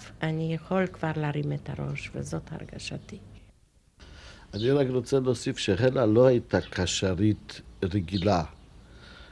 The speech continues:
Speaker 2: כי היו קשריות וקשרים שהם היו, תפקידם היה רק קשר, להעביר הוראה ממפקד לחוליה,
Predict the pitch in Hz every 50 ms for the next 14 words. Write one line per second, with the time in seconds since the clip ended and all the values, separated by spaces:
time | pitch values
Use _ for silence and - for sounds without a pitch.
0 | - - - - 85 92 117 139 139 - - 127 - - - 113 104 110 107 107
1 | 107 98 95 110 - - - - - 92 - - 101 - - 98 95 92 110 131
2 | 117 - - - 110 107 135 156 180 - - 143 135 135 147 160 165 - - -
3 | - 110 107 104 - - 107 - - - - 113 101 95 147 151 165 156 120 107
4 | 110 117 117 120 110 113 123 127 127 - - - - - - 175 170 170 - 127
5 | 123 110 107 - - - - - - - - - - - - - - 117 120 110
6 | 107 104 113 147 160 165 147 - - - - - - 120 113 107 120 - - 117
7 | 127 117 98 90 95 - 98 107 120 135 143 131 92 110 117 104 - 107 95 -
8 | - 127 113 98 85 - - - - - - - - 104 104 117 117 110 95 -
9 | - - - 104 95 85 101 110 117 127 147 165